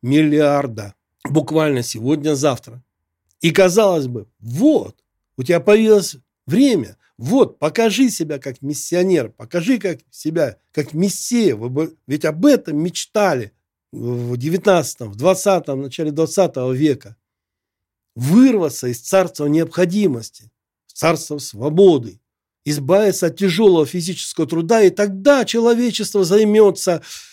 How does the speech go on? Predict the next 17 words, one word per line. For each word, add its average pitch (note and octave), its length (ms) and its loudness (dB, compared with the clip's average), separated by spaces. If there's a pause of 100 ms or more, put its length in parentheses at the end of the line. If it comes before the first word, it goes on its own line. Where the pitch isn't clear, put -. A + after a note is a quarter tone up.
(200)
чистым G#3 560 0
творчеством. C3+ 840 2 (360)
Ну A#3+ 120 0
и G#3+ 100 0
где D3+ 220 2
оно, G3 120 2
это F#3+ 160 -4
творчество? F3 640 -10 (1600)
Толпы G3+ 360 4
шляющихся, F#3+ 920 -2 (320)
толпы G#3 320 2
хулиганов, F3 880 0 (720)
очень G3+ 300 2
хорошая F#3 600 2
среда D3+ 540 -4
для A#2 440 -12 (440)
терроризма. D#3 800 0